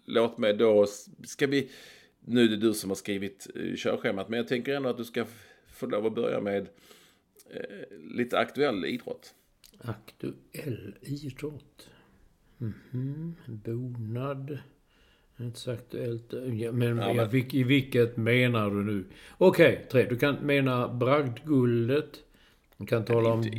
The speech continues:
Speaker 2: damlandslaget i fotboll.
Speaker 1: Ja, men det är ju damlandslaget
Speaker 2: Det
Speaker 1: och vi
Speaker 2: är
Speaker 1: kan prata lite
Speaker 2: dem
Speaker 1: handboll.
Speaker 2: du är ute efter.
Speaker 1: Ja,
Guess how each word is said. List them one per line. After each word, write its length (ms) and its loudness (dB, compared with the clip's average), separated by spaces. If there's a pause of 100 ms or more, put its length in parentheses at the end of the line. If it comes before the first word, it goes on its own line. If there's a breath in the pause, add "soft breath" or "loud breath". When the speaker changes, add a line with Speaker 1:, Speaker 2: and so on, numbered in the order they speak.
(100)
Speaker 2:
damlandslaget 840 4
i 60 2
fotboll. 340 -2
Speaker 1:
Ja, 80 4
men 160 4
det 100 12
är 60 12
ju 60 8
damlandslaget 760 6
Speaker 2:
Det 80 12
Speaker 1:
och 60 12
vi 60 10
Speaker 2:
är 40 2
Speaker 1:
kan 140 2
prata 160 2
lite 60 12
Speaker 2:
dem 120 12
Speaker 1:
handboll. 380 10
Speaker 2:
du 180 8 (100)
är 40 2
ute 160 8
efter. 300 6
Speaker 1:
Ja, 540 -4